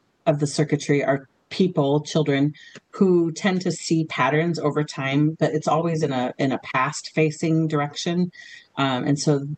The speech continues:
then they often want to change the pattern so they don't keep repeating it for the future. And whereas the, the abstract sensing children are more, like, forward-thinking, um,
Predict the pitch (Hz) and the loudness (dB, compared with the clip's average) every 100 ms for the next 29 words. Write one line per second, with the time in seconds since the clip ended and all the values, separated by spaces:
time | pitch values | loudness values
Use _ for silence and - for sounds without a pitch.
0 | _ 156 151 143 - 139 - 147 139 131 | _ 2 4 2 2 0 2 0 2 -2
1 | - - 143 131 123 123 - 202 214 196 | -4 0 0 0 -2 -4 0 2 2 2
2 | 156 156 143 139 139 135 131 127 - 139 | 0 0 0 0 -2 -2 -2 -2 -2 -2
3 | 131 - 143 131 127 - 143 151 - 131 | -2 -2 -2 0 -2 -4 -4 -4 -4 -4
4 | - 156 202 208 - _ - - - 143 | 0 0 0 -2 -14 _ -20 -10 2 2
5 | 143 139 135 - 139 127 123 147 - 156 | 4 2 0 0 2 2 0 -2 2 0
6 | 156 156 131 - - - 165 160 156 139 | 0 -2 -2 -4 -8 0 0 2 0 2
7 | 139 147 - _ _ _ - - 160 143 | 2 0 -4 _ _ _ -8 0 2 2
8 | 135 131 135 143 139 135 131 120 - - | -2 -2 0 2 2 0 0 0 -2 -8
9 | - 165 160 147 139 131 131 135 127 127 | 0 2 4 0 -2 -4 -2 0 0 0
10 | 123 127 123 120 123 123 | -2 -4 -4 -2 -2 -4